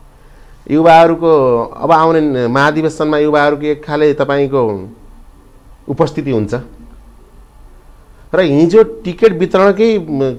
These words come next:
कुरालाई लिएर काङ्ग्रेस धेरै चुनाव हारेका रेकर्डहरू छन्। साठी सत्तरी सिट तपाईँको सयभन्दा तल चुनाव,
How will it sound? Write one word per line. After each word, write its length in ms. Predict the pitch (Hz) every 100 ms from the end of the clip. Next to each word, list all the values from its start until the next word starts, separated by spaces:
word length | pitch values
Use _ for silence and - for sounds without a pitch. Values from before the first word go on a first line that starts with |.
| -
कुरालाई 260 | 165 175 175
लिएर 260 | 170 175
काङ्ग्रेस 320 | 165 160 165 143
धेरै 260 | 147 170
चुनाव 320 | 160 151 143
हारेका 280 | 135 139 135
रेकर्डहरू 400 | 135 131 127 123
छन्। 180 | 120 135 - - - - - -
साठी 180 | 160
सत्तरी 360 | 170 160 180 165
सिट 240 | 160 160
तपाईँको 240 | 156 156 151
सयभन्दा 400 | 147 147 147 143
तल 400 | 143 143 131 127
चुनाव, 340 | 139 131 127